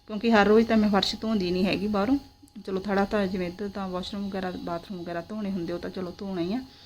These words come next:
ਤੇ ਇੱਧਰਲੇ ਫਰਸ਼ ਮੈਂ ਹਰ ਰੋਜ਼ ਨਹੀਂ ਧੋਂਦੀ ਹੈਗੀ, ਜਾਂ ਤਾਂ ਜਦੋਂ ਜ਼ਿਆਦਾ ਗੰਦੀ ਲੱਗੇ ਫਿਰ ਮੈਂ ਜਦ ਹੀ ਧੋਂਦੀ ਹਾਂ। ਇਸ ਵਾਰੀ ਤਾਂ ਹੁਣ, ਅਹ, ਹਫ਼ਤੇ 'ਚ ਦੋ ਵਾਰੀ ਧੋਤੀ ਗਈ, ਅਹ, ਦੋ ਵਾਰੀ ਧੋਤੀ ਗਈ ਹਫ਼ਤੇ ਦੇ ਵਿੱਚ ਵੀ, ਕਿਉਂਕਿ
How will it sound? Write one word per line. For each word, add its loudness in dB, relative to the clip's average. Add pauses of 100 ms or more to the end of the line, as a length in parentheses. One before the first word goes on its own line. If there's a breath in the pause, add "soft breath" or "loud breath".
(280 loud breath)
ਤੇ -8
ਇੱਧਰਲੇ 4
ਫਰਸ਼ 2
ਮੈਂ 2
ਹਰ 2
ਰੋਜ਼ 2
ਨਹੀਂ 4
ਧੋਂਦੀ 0
ਹੈਗੀ, -2 (160)
ਜਾਂ -8
ਤਾਂ -8 (960)
ਜਦੋਂ 2
ਜ਼ਿਆਦਾ 6
ਗੰਦੀ 4
ਲੱਗੇ -2
ਫਿਰ -6
ਮੈਂ 0
ਜਦ -2
ਹੀ 2
ਧੋਂਦੀ 0
ਹਾਂ। 0 (500 loud breath)
ਇਸ -8
ਵਾਰੀ 4
ਤਾਂ 2
ਹੁਣ, 4
ਅਹ, 6
ਹਫ਼ਤੇ -2
'ਚ -2
ਦੋ 4
ਵਾਰੀ 6
ਧੋਤੀ 2
ਗਈ, 0
ਅਹ, -4
ਦੋ 6
ਵਾਰੀ 4
ਧੋਤੀ 0
ਗਈ 2
ਹਫ਼ਤੇ -4
ਦੇ -2
ਵਿੱਚ -4
ਵੀ, -4
ਕਿਉਂਕਿ -2